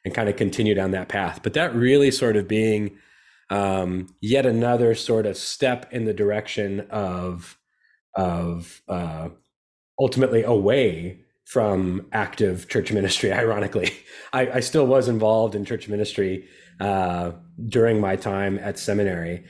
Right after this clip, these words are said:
Presently, I am not. And so if you trace the trajectory here from, like, where I was and how I thought about things, and maybe divided up my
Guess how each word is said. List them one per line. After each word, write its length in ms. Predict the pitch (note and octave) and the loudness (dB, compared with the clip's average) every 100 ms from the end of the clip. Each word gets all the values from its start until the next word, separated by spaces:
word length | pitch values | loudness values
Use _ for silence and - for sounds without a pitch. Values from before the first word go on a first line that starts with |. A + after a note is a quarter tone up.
| - _ - - - A#2 | -20 _ -20 -18 -14 -2
Presently, 440 | D3 C3+ C3 G#2+ | 2 2 4 4
I 160 | G#2 G2 | 4 2
am 100 | G2 | 2
not. 380 | A#2+ F#2+ D#2+ - | 0 -2 -8 -8
And 140 | A2+ G2+ | -6 -2
so 240 | A2 G2+ | 2 2
if 160 | F#2+ A2+ | 2 -2
you 220 | G2 G#2 | -8 -8
trace 460 | - - B2+ B2 | -10 2 2 4
the 100 | A2+ | 0
trajectory 640 | - G2 B2 A#2+ B2 G#2 G2 | 0 0 0 0 2 2 2
here 240 | G2 F#2+ | 0 0
from, 240 | - F#2+ F#2+ | -2 -4 -4
like, 220 | F#2 - | -6 -2
where 200 | G#2+ G#2+ | 2 2
I 100 | G2+ | 4
was 440 | G2+ G2+ G2+ G2 | 2 2 0 -2
and 120 | - G#2+ | -6 -6
how 180 | B2 | -4
I 80 | G#2 | -4
thought 300 | - G#2+ A2+ | -4 -2 0
about 260 | G#2+ G#2 - | 0 -4 -4
things, 360 | G#2 G#2 G2 - - - - | -4 -4 -8 -14 -20 -18 -8
and 180 | G2+ G2 | -6 0
maybe 220 | A#2 A2+ | 2 2
divided 680 | F#2+ G2 G2 G#2+ G#2+ G2+ G2 | 0 0 0 2 2 2 0
up 260 | C3 - - | -6 -6 -6
my 480 | G#2 G2 F#2 F#2 | -4 -2 -4 -6